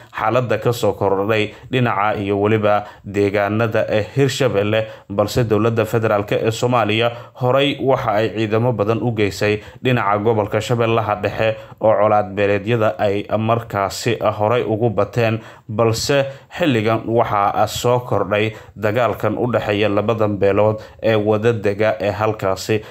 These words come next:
balse dad badan ayaana xilligan waxa ay tilmaameen in gacmo kale ay ku jiraan dagaalka oo ay sii hurinayaan, balse kooxda Shabaab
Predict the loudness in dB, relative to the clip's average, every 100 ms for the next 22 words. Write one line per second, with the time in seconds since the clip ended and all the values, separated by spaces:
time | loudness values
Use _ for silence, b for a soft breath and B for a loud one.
0 | B -2 0 0 0 -2 -2 -2 0 2
1 | 2 2 0 -4 B 0 2 2 0 0
2 | 0 0 0 2 0 0 -2 -2 -2 -2
3 | -2 0 0 0 0 -2 B -6 0 0
4 | 2 2 2 0 0 -2 0 0 -4 -2
5 | -2 2 2 2 0 -6 B -8 2 2
6 | 4 2 2 0 0 0 2 0 2 0
7 | -2 -6 -2 0 0 0 0 0 0 0
8 | -4 B B -2 0 0 2 0 0 B
9 | -4 0 0 2 -2 -2 -2 2 4